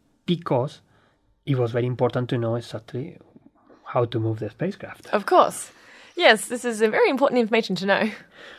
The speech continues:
Speaker 1: So that is why they were keeping, continually doing observations, usually Hubble Space Telescope. But the key thing was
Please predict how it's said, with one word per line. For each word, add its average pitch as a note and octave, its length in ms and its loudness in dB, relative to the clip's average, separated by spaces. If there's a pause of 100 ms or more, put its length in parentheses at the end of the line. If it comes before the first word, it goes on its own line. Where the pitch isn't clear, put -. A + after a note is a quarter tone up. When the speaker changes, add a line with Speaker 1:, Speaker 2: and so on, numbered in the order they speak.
(460)
Speaker 1:
So F3 240 4
that E3+ 160 6
is E3+ 140 2
why D#3+ 160 8
they D3+ 120 4
were C3 400 4 (160)
keeping, D#3 500 -2 (300)
continually A#2+ 800 -2 (120)
doing A#2 260 -2
observations, C#3 760 0 (300)
usually A2 500 -8
Hubble B2+ 420 2
Space A2+ 300 -8
Telescope. A2+ 480 -6 (240)
But - 320 0 (880)
the B2+ 160 2
key A3 240 2
thing D#3 560 2
was C3 460 2